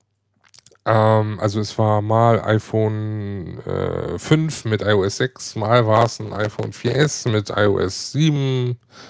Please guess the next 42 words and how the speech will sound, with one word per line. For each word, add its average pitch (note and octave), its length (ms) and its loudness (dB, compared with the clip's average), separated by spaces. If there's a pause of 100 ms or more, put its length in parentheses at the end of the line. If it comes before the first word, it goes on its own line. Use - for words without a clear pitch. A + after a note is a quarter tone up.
(160)
mit G#2+ 120 2
I G2 40 2
O G#2 200 4
S A#2 140 0
sechs, - 380 -2
ein - 40 -4
iPhone G#2+ 400 -4
fünf D3+ 380 0
mit A2+ 100 0
I A#2 160 4
O A#2 80 4
S A#2+ 180 0
sieben A2+ 400 0
und - 240 -12
ach, - 200 -14 (680)
es - 160 -6
war B2 80 4
absolut B2+ 260 0
chaotisch, B2 460 0
also A#2 180 0
man A2+ 140 0
könnte, A#2 380 0
man A2 160 -6
konnte B2 240 0
dort B2 240 4
keinen, C3 480 0
keinen A2+ 440 -4
grünen G#2+ 280 0
Faden F#2+ 320 -2
finden. F2 360 -10 (1400)
Was - 180 0
hab D#3 60 6
ich C#3+ 80 2
gemacht? C3 400 0 (600)
Ich A#2 200 0
hab - 160 0
ein B2 100 -2
bisschen, B2 540 2
äh, G#2+ 340 4
urbanen G#2+ 800 0
Test - 340 -6
gemacht. - 480 -10